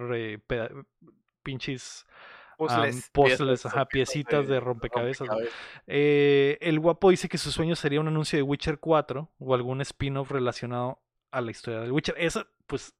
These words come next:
Speaker 1: está complicado porque sí, Projekt Red trae el
Speaker 2: Está
Speaker 1: pin-, la
Speaker 2: amarrado,
Speaker 1: soga al
Speaker 3: Trae,
Speaker 1: cuello,
Speaker 3: trae,
Speaker 1: <laughs>
Speaker 3: ajá.
Speaker 1: güey, sí, bueno.
Speaker 2: Está un poco
Speaker 3: Simón.
Speaker 2: amarrado ahorita.
Speaker 3: No creo que se quiera aventar el tiro de anunciar otro juego, ¿no? Es
Speaker 1: Ujú.
Speaker 3: como que, ah, mira, estás trabajando otra madre en vez de arreglar tu cochinero. Mira.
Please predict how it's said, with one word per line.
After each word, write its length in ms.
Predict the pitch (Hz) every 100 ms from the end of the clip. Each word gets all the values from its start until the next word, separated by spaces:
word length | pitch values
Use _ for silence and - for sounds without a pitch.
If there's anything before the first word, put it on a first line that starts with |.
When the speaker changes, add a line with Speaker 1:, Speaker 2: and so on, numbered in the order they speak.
| _
Speaker 1:
está 140 | - 123
complicado 540 | 143 131 127 131 135
porque 240 | 135 -
sí, 180 | - 117
Projekt 280 | - 127 117
Red 180 | 120 113 _ - -
trae 280 | 120 117 110 _ _ _ _ _ _ _ _
el 240 | 143 127 120
Speaker 2:
Está 140 | -
Speaker 1:
pin-, 100 | 127
la 60 | 135
Speaker 2:
amarrado, 220 | 127 123
Speaker 1:
soga 100 | 139 123
al 60 | 123
Speaker 3:
Trae, 100 | 117
Speaker 1:
cuello, 300 | 139 135 131
Speaker 3:
trae, 120 | 120
Speaker 1:
<laughs> 80 | 127
Speaker 3:
ajá. 100 | 190
Speaker 1:
güey, 300 | 180 - 156
sí, 180 | 139 131
bueno. 140 | 127
Speaker 2:
Está 160 | 131 156
un 80 |
poco 320 | - 180 175 185
Speaker 3:
Simón. 40 |
Speaker 2:
amarrado 440 | 165 135 127 143 143
ahorita. 580 | 156 139 156 - - _ - _
Speaker 3:
No 220 | 123 135
creo 160 | 156 156
que 100 | 165
se 160 | 156 -
quiera 200 | 135 143
aventar 420 | 127 113 123 131
el 120 | 131
tiro 240 | 139 139
de 80 | 135
anunciar 540 | 127 120 120 117 117 120
otro 220 | - 117
juego, 240 | 127 127 120
¿no? 200 | 139 139
Es 60 |
Speaker 1:
Ujú. 80 | 160
Speaker 3:
como 80 | 113
que, 180 | - -
ah, 500 | - 139 156 165 175
mira, 220 | 165 151 160
estás 240 | - 123
trabajando 400 | 156 151 135 139
otra 180 | 147 151
madre 260 | 156 160 160
en 80 |
vez 120 | 143 143
de 60 |
arreglar 320 | 151 120 117
tu 120 | - 151
cochinero. 540 | 156 - 117 175 135 _ _ _ _ _ _
Mira. 280 | 110 123